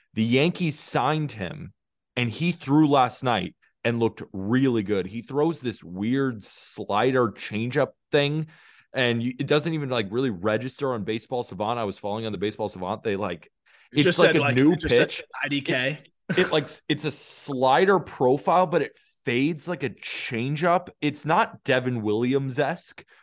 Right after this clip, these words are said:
Speaker 1: but it's that you don't really know what the pitch is in that
Speaker 2: Yeah.
Speaker 1: sense. And I thought it was so cool to see him last night, and he pitched really well after un-,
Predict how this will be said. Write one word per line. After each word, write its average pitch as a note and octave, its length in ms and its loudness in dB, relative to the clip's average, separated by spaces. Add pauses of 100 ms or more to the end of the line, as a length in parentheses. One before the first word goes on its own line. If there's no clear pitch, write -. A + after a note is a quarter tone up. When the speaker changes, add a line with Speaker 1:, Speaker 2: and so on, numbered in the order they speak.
(160)
Speaker 1:
but E3 140 4
it's D#3+ 180 -4
that C#3+ 320 2 (300)
you B2+ 160 -4
don't D3+ 360 0
really C#3+ 280 0
know A#2 260 0
what A#2 400 -4
the G#2 80 -12
pitch - 380 -10
is - 440 -14
in A#2 120 0
that G#2 240 0
Speaker 2:
Yeah. - 60 -8
Speaker 1:
sense. E2+ 360 -6 (300)
And D3 120 4
I D#3+ 100 6
thought F3 180 4
it E3 40 4
was C3 160 0
so D#3 300 4
cool E3 240 -4
to C3+ 100 -4
see C#3 200 -2
him B2+ 100 -4
last A#2+ 280 -2
night, B2 240 -4
and A#2 120 -2
he G2 60 -2
pitched - 460 -8
really C3 220 4
well A2 480 4 (240)
after A#2+ 260 -6
un-, C3 240 0